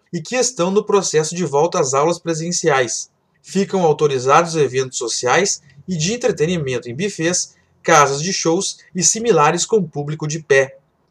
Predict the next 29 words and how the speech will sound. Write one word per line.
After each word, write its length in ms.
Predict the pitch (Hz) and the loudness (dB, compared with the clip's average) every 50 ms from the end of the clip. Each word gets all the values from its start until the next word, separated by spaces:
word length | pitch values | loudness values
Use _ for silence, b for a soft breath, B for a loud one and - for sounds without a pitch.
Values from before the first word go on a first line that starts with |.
| _ _ _ _ | _ _ _ _
A 100 | 113 143 | -2 0
condição 560 | 143 - 151 139 127 110 - - - 143 156 185 | 0 0 -2 -2 -2 -4 -6 -4 -2 -2 -2 -2
é 60 | 190 | 0
que 100 | 185 202 | 0 0
a 40 | 165 | 0
região 360 | 160 160 139 123 135 147 160 | 0 0 -2 -4 -4 -4 -4
esteja 400 | 156 - - 147 147 151 160 - 107 | -6 -6 -6 -4 -4 -2 -2 -2 -4
há 80 | 117 | -4
vinte 300 | 110 131 196 220 240 - | -4 -6 -8 -8 -4 -2
e 40 | 180 | -2
oito 180 | 165 165 160 147 | -2 -2 -4 -8
dias 260 | 123 113 110 110 110 - | -12 -8 -6 -6 -4 -4
seguidos 600 | - 226 202 151 139 160 160 165 175 - - _ _ _ _ | -4 -4 -6 -4 -6 -6 -6 -4 -6 -8 -10 _ _ _ _
sem 360 | - - - - 233 254 254 | -2 2 6 6 6 6 4
bandeira 440 | 226 240 202 151 127 127 135 139 143 | 4 2 2 2 0 0 0 0 2
vermelha 520 | 147 190 196 151 120 127 135 139 147 156 - - | 4 2 2 2 0 -2 -2 0 0 -2 -2 -2
ou 140 | 139 147 147 | -4 -4 -4
preta. 560 | _ - 143 147 147 143 - - 98 - _ _ _ _ _ _ _ _ _ | _ -2 0 0 0 0 -2 -4 -8 -8 _ _ _ _ _ _ _ _ _
Também 320 | - 175 160 151 143 131 127 | 0 0 2 2 0 -2 -6
ficam 300 | - 117 110 - 110 113 | -10 -12 -10 -10 -10 -8
liberados 640 | 117 127 156 160 147 147 165 185 185 - - b b b _ - | -2 4 6 6 8 8 6 4 2 -2 -10 b b b _ -2
eventos 520 | 185 175 156 147 185 220 233 226 - 190 | 0 0 2 6 6 6 6 4 0 -6
sociais 600 | - 143 131 - 127 117 120 143 156 147 147 - | -8 -8 -6 -4 -2 0 2 2 2 2 0 -4
e 100 | - 220 | -6 -6
de 140 | 208 175 185 | -4 -2 -4
entretenimento 720 | 170 123 110 101 - 120 143 156 147 131 143 165 165 190 185 | -4 -4 -6 -8 -8 -8 -6 -6 -4 -2 -4 -4 -2 -2 -4
em 60 | 170 | -2
ambiente 500 | 165 160 147 127 127 143 165 - - 202 | -2 -4 -4 -6 -6 -6 -6 -2 -2 0
aberto. 600 | 185 165 131 190 156 139 139 131 - - - - | 0 0 2 2 4 4 2 0 -2 -10 -16 -20